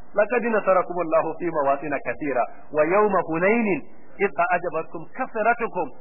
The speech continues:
falam tughni ankum shay'a wa dhaqat alaykumul ardu bima rahabat thumma wallaytum mudbirin." Inda suka nemi yaudaruwa da yawan su sahabbai, sai Allah yana musu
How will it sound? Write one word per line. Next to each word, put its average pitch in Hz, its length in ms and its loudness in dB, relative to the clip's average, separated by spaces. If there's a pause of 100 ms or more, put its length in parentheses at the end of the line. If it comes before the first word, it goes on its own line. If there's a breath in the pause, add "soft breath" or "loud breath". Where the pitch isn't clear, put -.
(240)
falam 185 340 0
tughni 220 380 -2
ankum 175 400 -6
shay'a 175 300 -6 (280)
wa 180 220 4
dhaqat 247 560 2
alaykumul 196 520 -6
ardu 196 360 -2 (480)
bima 156 320 0
rahabat 170 380 -2
thumma 170 200 -4
wallaytum 156 460 -2
mudbirin." 214 480 -6 (1040)
Inda 196 240 2
suka 202 220 -2
nemi 170 340 -2
yaudaruwa 156 480 2
da 147 140 -6
yawan 175 180 0
su 147 160 -10
sahabbai, 156 320 -4
sai 180 80 -8
Allah 175 240 -4
yana 165 160 -2
musu 156 160 -8